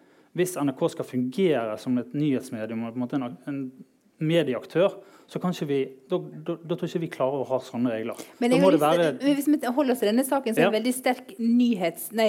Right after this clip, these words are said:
Speaker 2: personfortelling. Det er
Speaker 1: Ja.
Speaker 2: ikke rådmannen som får sparken.
Speaker 1: Ja.
Speaker 2: Eh, vurderte dere å droppe den i hele tatt?
Speaker 1: Nei, på ingen måte. Ehm, og fordi at, eh, startstreken, eh,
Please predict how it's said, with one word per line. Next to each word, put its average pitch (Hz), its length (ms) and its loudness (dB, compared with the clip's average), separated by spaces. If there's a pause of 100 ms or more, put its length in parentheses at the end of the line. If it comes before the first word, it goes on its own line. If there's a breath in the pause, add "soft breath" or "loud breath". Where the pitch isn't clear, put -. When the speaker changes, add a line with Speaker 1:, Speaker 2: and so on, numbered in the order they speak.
(120)
Speaker 2:
personfortelling. 185 1040 -4
Det 202 80 4
er - 20 6
Speaker 1:
Ja. 170 60 0
Speaker 2:
ikke 202 180 0
rådmannen 202 400 0
som 190 140 -14
får 185 100 -4
sparken. 165 460 -4 (100)
Speaker 1:
Ja. 165 80 0 (220 loud breath)
Speaker 2:
Eh, 202 500 2
vurderte 220 640 0
dere 202 80 2
å 196 140 0
droppe 180 260 0
den 170 80 -4
i 165 60 -2
hele 165 100 -4
tatt? - 300 -8 (180)
Speaker 1:
Nei, 202 200 0
på - 200 0
ingen 190 160 2
måte. 160 300 0 (180)
Ehm, 160 480 0
og 170 100 -2
fordi 190 280 2
at, - 240 -4
eh, 147 100 4
startstreken, 127 1200 -4
eh, 123 260 -2